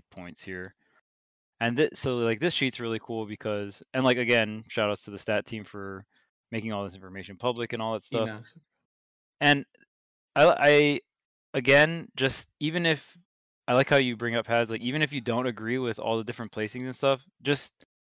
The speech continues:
Speaker 1: at the end of the day, there, nothing's cemented.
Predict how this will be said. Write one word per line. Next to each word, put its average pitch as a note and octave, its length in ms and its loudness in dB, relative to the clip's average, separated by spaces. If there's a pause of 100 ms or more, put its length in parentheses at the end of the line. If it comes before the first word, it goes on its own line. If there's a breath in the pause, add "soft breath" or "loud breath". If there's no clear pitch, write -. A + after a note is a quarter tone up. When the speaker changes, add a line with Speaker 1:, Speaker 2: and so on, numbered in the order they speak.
(140)
Speaker 1:
at C#3+ 160 2
the D#3 100 4
end F3 100 6
of F#3 100 6
the E3 80 6
day, D3 520 6 (600)
there, C3+ 220 4
nothing's C#3 880 0
cemented. A#2 580 -4